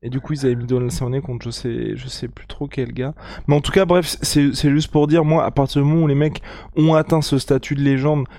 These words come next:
qui sont plus dans un délire à la Dominique Cruz où ils veulent le titre, bah, tu les mets sur un espèce de circuit de pré-retraite et tu les en-, enfin, pas, c'est pas que tu les jettes en pâture, parce que je pense que le combat va être compétitif,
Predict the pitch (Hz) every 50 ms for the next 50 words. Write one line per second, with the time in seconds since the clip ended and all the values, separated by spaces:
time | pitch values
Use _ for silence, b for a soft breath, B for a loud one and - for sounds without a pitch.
0 | B - - - - - 147 143 - - 170 160 151 147 135 135 139 135 135 143
1 | 143 143 135 131 127 127 135 143 143 143 143 143 131 - - - - 160 139 131
2 | 127 139 127 123 131 143 139 143 139 131 127 - - 165 165 - B B B B
3 | B B B - - 127 - - - - 139 143 139 135 143 143 135 - - 131
4 | 123 123 127 120 - - 143 139 123 123 123 127 123 - - - 151 139 - -
5 | - - - 156 151 147 131 127 127 127 127 131 127 127 120 - - - - -
6 | 151 143 - - - - - 151 160 160 156 - 131 123 120 120 117 - - -
7 | 143 135 135 127 120 139 131 127 - - - - - - - - - 160 165 -
8 | - - - 202 175 - - 202 190 196 196 196 196 185 175 190 180 - 180 180
9 | 175 202 196 180 - - 226 - - 143 - - 143 - - 170 165 - - 143
10 | 127 - 143 147 147 143 139 143 139 - - 147 139 - 147 135 - 156 147 -
11 | 214 196 -